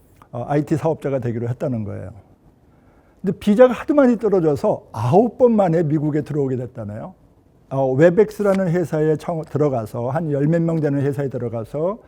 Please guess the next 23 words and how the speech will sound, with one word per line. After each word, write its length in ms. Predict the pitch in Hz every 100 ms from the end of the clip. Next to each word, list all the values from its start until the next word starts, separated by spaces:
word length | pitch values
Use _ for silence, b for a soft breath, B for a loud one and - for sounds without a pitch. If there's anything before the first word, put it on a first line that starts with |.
| b b b b
그 200 | 175 190
회사가 280 | 180 175 185
나중에 500 | 139 135 143 147 147
시스코에 580 | - 233 - 170 147 139
이제, 480 | 123 120 123 120 120
어, 240 | 123 117 123
엠 140 | 139
앤 80 | 131
에이가 220 | 123 120
됩니다. 480 | 117 104 98 98 104 _ _ _ _ -
그리고 200 | 151 139
나서, 460 | 131 127 139 127 b b b b b _
어, 360 | 127 123 120 120
한 280 | 143 143 131
뭐 120 | 127
이천 260 | 127 143 147
명 120 | 143
되는 240 | 135 131
회사를, 560 | 131 139 135 127 120 113
어, 200 | 123 117
이-, 120 | 127 143
꾸리게 280 | - 160 139
되는데 600 | 120 113 113 107 101 202